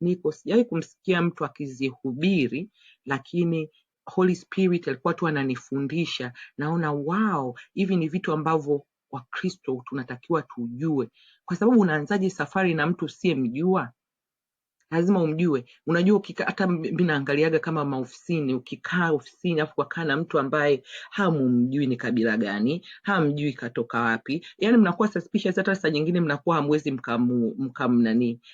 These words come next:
Na Bwana Yesu anataka tuwe free, tumjue, kwa sababu tunavyomjua tunajiachia na yeye anajiachia, u-, mahusiano yetu yanakuwa mazuri, eh, eh,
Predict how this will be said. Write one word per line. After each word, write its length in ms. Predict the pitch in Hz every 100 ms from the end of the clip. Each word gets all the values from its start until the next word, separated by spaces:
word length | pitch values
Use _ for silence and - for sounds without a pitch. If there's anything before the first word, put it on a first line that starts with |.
| _
Na 60 | 190
Bwana 200 | 190 202
Yesu 220 | 220 196
anataka 380 | 180 - 190 185
tuwe 220 | - 180
free, 580 | - _ - 202 185 127 _ _ -
tumjue, 400 | 170 160 165 190
kwa 80 | 160
sababu 220 | 175 196
tunavyomjua 680 | - 151 143 147 151 196 196 - _
tunajiachia 1000 | 151 139 127 127 123 123 - - 196 196
na 100 | 143
yeye 120 | 147
anajiachia, 920 | 165 135 120 120 117 - - 185 196 185
u-, 160 | 131
mahusiano 500 | 120 123 - 127 120
yetu 180 | 160 -
yanakuwa 440 | 127 117 - 156
mazuri, 840 | 131 110 107 - 196 196 196 196 - - - -
eh, 260 | 147 196 - _ _
eh, 160 | -